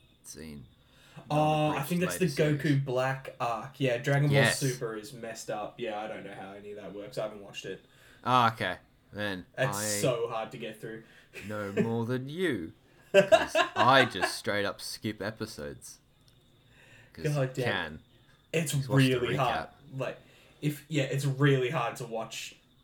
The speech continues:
Speaker 2: like, on its own. Like, Dragon Ball, Dragon Ball's a bad show, man. <laughs>
Speaker 1: Yes.
Speaker 2: At
Speaker 1: Nothing
Speaker 2: least,
Speaker 1: happens.
Speaker 2: at least
Speaker 1: Lots of the
Speaker 2: af-,
Speaker 1: time.
Speaker 2: I, yeah,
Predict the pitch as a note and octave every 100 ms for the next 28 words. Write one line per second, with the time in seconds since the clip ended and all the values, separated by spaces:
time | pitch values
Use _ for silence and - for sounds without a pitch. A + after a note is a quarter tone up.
0 | _ _ _ _ _ - C3 A2+ A2 B2
1 | A#2 G#2+ A2+ G2+ G#2+ G#2+ G#2+ _ - C3
2 | F3+ F#3+ E3 D3+ C3 - - - G#3+ D4+
3 | D#4 D4+ - C#3 D3 D3 C#3+ - C#3+ C#3+
4 | C3+ C3 - - - - - - - F#4+
5 | - G#4+ G#3+ G#2+ - - - - - -
6 | - - - A2 C3 D#3+ D#3 E3+ B2 A#2+
7 | F#2+ D#2 D#2 - - _ _ D#3 D3+ F3+
8 | G3 - G#2+ A2+ A2+ A2 C3+ D3 G#2+ F2+
9 | D2 - _ _ _ _ _ C#3 C#3 -
10 | D#3 C#3+ A#2